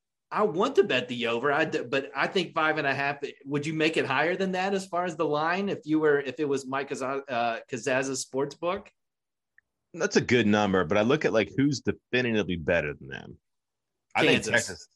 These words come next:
Speaker 2: Texas and Kansas for sure. And after that, like, I'm, I'm really thinking because I know Baylor's the defending champ. They lost a lot.
Speaker 1: They lost
Speaker 2: And
Speaker 1: a
Speaker 2: I know
Speaker 1: ton.
Speaker 2: they're, they're talented, and their plan is just to, like, get those developmental guys, you know,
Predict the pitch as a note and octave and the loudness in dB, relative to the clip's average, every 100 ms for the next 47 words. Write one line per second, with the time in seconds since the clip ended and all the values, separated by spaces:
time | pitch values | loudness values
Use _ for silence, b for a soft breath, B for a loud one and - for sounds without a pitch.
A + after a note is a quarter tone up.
0 | _ _ _ _ _ - A#2+ C3 A#2 G2+ | _ _ _ _ _ -2 0 0 -2 -2
1 | G#2+ G2 F2 - - - F#2 D2+ D#2 _ | 0 0 -2 -6 -4 0 0 0 -6 _
2 | _ _ _ - G2 D3+ C#3 C#3 D#3 G#2 | _ _ _ -6 0 2 4 4 6 4
3 | G2+ G2 F#2+ G2+ G#2+ G2 - G2 D#2+ D2+ | 2 -2 -2 2 4 4 2 -2 -4 -8
4 | D2 D#2 F2+ E2 E2 D#2 - - _ _ | -8 -6 -4 -2 -4 -6 -10 -14 _ _
5 | _ - G2 G#2+ E2+ G#2 F#2+ F#2 E2+ F2 | _ -6 -2 0 2 2 2 0 -4 -4
6 | E2+ D#2+ G2 F2+ A#2 A#2 A2 - D2 D2 | -6 -6 -4 -4 0 2 2 2 -6 -6
7 | D2+ C2+ - - - A2 A#2+ B2+ C3+ D#3 | -4 -4 -8 -16 -10 -4 -2 -2 -2 -4
8 | - C3 F2 D#2+ _ _ _ - A2 A2+ | -4 -4 -6 -12 _ _ _ -6 -6 0
9 | A2+ A2+ A2 G#2+ F#2 G2 - G2+ G2 F2+ | 2 2 2 0 0 -2 0 0 -2 -4
10 | F#2+ - F2+ F2 D#2+ F2+ F#2+ E2+ D#2 F2+ | -6 -6 -6 -4 -4 -6 -6 -6 -2 -2
11 | E2+ F2+ E2+ E2 D#2+ D#2+ - _ F2 D#2+ | 0 -4 -2 0 0 -4 -12 _ -14 -12
12 | D2+ | -12